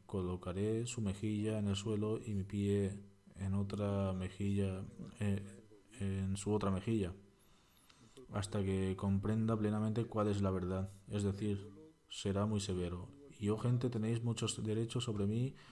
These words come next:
que menciono. Podéis llamarme para dar cuenta de ellos. Uno derecho que tenéis es sobre mí es que no esconda ninguna riqueza,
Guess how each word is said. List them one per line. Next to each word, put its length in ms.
que 120
menciono. 460
Podéis 300
llamarme 600
para 300
dar 360
cuenta 400
de 200
ellos. 340
Uno 340
derecho 480
que 160
tenéis 440
es 340
sobre 460
mí 340
es 300
que 440
no 600
esconda 480
ninguna 340
riqueza, 640